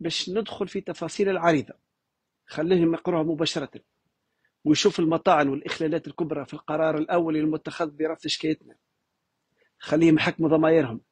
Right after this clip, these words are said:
وخليهم يسمعوا لنبض الشارع بخصوص هذه القضية. المهم أن بينا للمجلس الموقر سوء النية في قرار الدائرة وإضمارها رفض مطلب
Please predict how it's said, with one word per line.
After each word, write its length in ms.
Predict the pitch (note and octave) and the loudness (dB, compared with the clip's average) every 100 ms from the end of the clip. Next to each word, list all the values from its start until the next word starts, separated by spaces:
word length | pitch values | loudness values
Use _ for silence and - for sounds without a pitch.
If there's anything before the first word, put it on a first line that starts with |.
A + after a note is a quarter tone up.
| _ _ _ _ | _ _ _ _
وخليهم 420 | F#3+ - C4 A#3+ | -4 0 4 4
يسمعوا 300 | A3+ - D#3+ | 4 0 -2
لنبض 280 | E3+ E3 C#3+ | 0 0 0
الشارع 380 | D3+ - E3 C3+ | 0 4 2 2
بخصوص 540 | C#3+ C3 D#3 - D3+ | -4 -8 -8 -6 -6
هذه 100 | C3+ | -6
القضية. 380 | C3 - A#2 A2+ - _ _ _ _ _ _ _ - - | -6 -8 -12 -12 -18 _ _ _ _ _ _ _ -20 0
المهم 460 | G#3 G#3 A3 G#3+ C3+ _ _ _ G#3 | 6 6 6 2 -2 _ _ _ 0
أن 160 | G3+ | 2
بينا 340 | F#3 G#3 A3 G3 | 4 4 4 2
للمجلس 520 | F3+ F3+ F3 E3+ - | 2 2 0 -2 -6
الموقر 420 | F3 F3 - C3 _ | -4 -4 -8 -20 _
سوء 480 | - - A3+ G#3+ G#3+ | -8 -4 -6 -4 -2
النية 580 | G#3+ A3+ A3 E3 - - | 0 2 2 2 -2 -10
في 120 | - - | -20 -8
قرار 320 | E3+ F3+ E3+ | -2 0 0
الدائرة 460 | D3 D#3+ C3 A#2 - _ _ _ _ _ | 0 -2 -2 -8 -20 _ _ _ _ _
وإضمارها 640 | E3+ G3+ D#3 G#3 G#3 F3 | -2 0 2 4 4 2
رفض 240 | G3 - F3 | -2 -6 -8
مطلب 400 | E3+ G#3 F3+ | -8 -8 -8